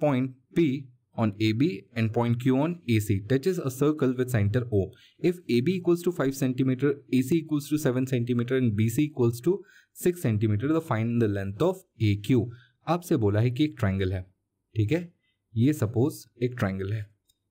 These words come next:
इसमें मैं नाम दे देता हूँ एबीसी। आपको एबी और एसी को एक्सटेंड करना है, यानी एक तरीके से एसी और एबी को बढ़ाना है। कहाँ तक? पॉइंट पी और क्यू तक।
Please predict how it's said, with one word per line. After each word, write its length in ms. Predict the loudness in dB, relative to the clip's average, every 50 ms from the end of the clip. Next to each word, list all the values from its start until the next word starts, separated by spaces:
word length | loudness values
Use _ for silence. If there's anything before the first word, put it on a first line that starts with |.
| _
इसमें 240 | -2 0 0 0 0
मैं 120 | 2 2
नाम 200 | 2 2 2 2
दे 80 | 4 4
देता 200 | 4 2 2 0
हूँ 180 | -2 -2 -4 -4 -2
एबीसी। 1600 | 0 2 2 2 0 -4 -10 _ _ _ -10 -8 -4 -2 2 2 2 2 0 -2 -6 _ _ _ _ -12 -6 -2 -2 -2 -2 -6 -14 _ _ _ _ _ _ _ _ _ _ _ _
आपको 340 | -4 -2 -2 -2 -2 0 0 0 0 -2 -6 -2
एबी 400 | 0 2 2 2 2 0 0 0
और 320 | 0 -2 -2 -2 -2 -2 0 0
एसी 260 | 0 0 0 0 0
को 140 | 2 0 0
एक्सटेंड 400 | 0 -2 -2 0 0 0 0 -2
करना 220 | -4 -4 -4 -4
है, 120 | -6 -6 -10 _ -6 -2
यानी 260 | 0 0 0 0 0
एक 120 | -2 -2 -2
तरीके 320 | -2 0 0 0 0 -2
से 140 | 0 0 0 -2 -2 -4 -8 -18 _ _ _ _ _ _ _ _ _ _ _ _ _ _ _ _ _ -4
एसी 420 | 0 2 2 2 0 0 -2 -2 0
और 260 | 0 -2 -2 -4 -2 -2
एबी 240 | -2 0 0 0 0
को 200 | 0 0 -2 -2 -4 -4 -2 0
बढ़ाना 480 | 0 2 2 2 0 0 -2 -2 -4 -4
है। 180 | -4 -6 -8 -10 _ _ _ _ _ -2
कहाँ 220 | -2 -2 0 -2
तक? 180 | -4 -6 -6 -4
पॉइंट 280 | -2 -2 0 0 -2 0
पी 100 | 0 2
और 140 | 2 2 0 -2
क्यू 140 | -2 -2 -2
तक। 220 | -2 -4 -10 -12